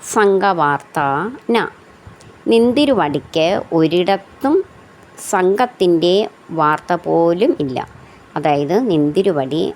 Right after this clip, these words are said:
ആരുമായിട്ട് ഒരു സംഘവും വയ്ക്കുന്നില്ല, ആരോടും ഒട്ടലില്ല.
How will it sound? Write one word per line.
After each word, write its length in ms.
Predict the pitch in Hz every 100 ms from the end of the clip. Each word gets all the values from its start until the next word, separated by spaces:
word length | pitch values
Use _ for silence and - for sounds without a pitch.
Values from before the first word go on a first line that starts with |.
| 170 147
ആരുമായിട്ട് 920 | 151 175 233 294 185 143 143 139 - 90 - -
ഒരു 180 | 175 196 247
സംഘവും 440 | 165 151 151 160 214
വയ്ക്കുന്നില്ല, 520 | 170 - 143 131 135 165 - 160
ആരോടും 500 | 143 143 147 147 180 359 -
ഒട്ടലില്ല. 580 | 156 - 151 131 135 131